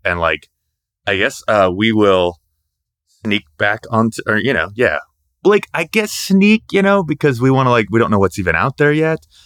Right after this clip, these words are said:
but also look like we're casual, like, like we just tased two problematic D F W, uh,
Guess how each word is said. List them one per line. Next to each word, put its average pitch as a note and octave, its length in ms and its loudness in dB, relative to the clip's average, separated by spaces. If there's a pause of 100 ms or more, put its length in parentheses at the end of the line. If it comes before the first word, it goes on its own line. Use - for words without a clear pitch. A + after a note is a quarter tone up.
(180)
but G#2+ 100 2
also B2 300 0
look G2+ 200 0
like G2+ 160 0
we're G2 100 -2
casual, F2+ 440 0
like, E2 200 -2
like F#2 120 -4
we G#2 100 -2
just F2+ 260 -6
tased E2+ 340 -2
two D#2 400 -4 (1400)
problematic E2 680 -2 (360)
D G2 180 0
F E2 140 -2
W, D#2+ 560 0
uh, D2 220 0